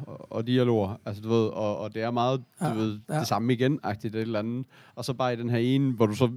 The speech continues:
Speaker 1: hvor du så kender slutningen nu på, ikke? Du ved, så jeg kan ikke helt finde ud af, om det er noget, man overgår
Speaker 2: Ja.
Speaker 1: at se en, en gang til.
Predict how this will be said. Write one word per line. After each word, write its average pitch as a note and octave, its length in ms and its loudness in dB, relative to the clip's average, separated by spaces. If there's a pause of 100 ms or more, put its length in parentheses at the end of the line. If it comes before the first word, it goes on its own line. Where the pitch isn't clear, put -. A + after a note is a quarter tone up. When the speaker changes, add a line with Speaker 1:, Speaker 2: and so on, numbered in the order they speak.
(100)
Speaker 1:
hvor A#2+ 120 4
du G#2 60 0
så B2 120 -2
kender B2+ 360 0 (340)
slutningen G#2+ 460 -2
nu A2 80 -4
på, G#2+ 280 -2
ikke? A#2+ 200 -6
Du G#2+ 80 -8
ved, G#2+ 80 -6
så A#2 100 -12
jeg A2+ 120 -8 (120)
kan - 80 -
ikke C#3+ 100 -12
helt D3+ 220 2
finde A#2+ 140 4
ud A2 60 4
af, G2+ 60 2
om F#2+ 80 -2
det G#2 140 4
er G#2 40 4
noget, G#2+ 180 2
man G2 220 0
overgår C#3+ 200 2
Speaker 2:
Ja. G#2 60 0
Speaker 1:
at F#2+ 60 -2
se A2 180 0
en, A2 240 0
en A2 160 -2
gang F#2+ 180 -4
til. G#2+ 220 -8